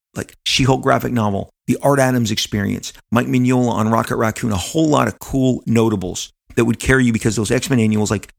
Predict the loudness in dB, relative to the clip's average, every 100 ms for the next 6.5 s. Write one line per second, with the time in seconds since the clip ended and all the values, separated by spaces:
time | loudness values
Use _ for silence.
0 | -8 -8 -2 -2 0 0 0 2 2 0
1 | -2 -2 -2 0 -2 -2 -4 -4 -2 -2
2 | -4 -10 _ _ _ 0 2 2 0 0
3 | 0 -2 -2 -2 0 2 0 2 0 2
4 | 2 2 0 0 0 -2 -2 -4 -2 -4
5 | -4 -2 -2 -2 0 0 0 0 0 0
6 | 0 -2 0 -2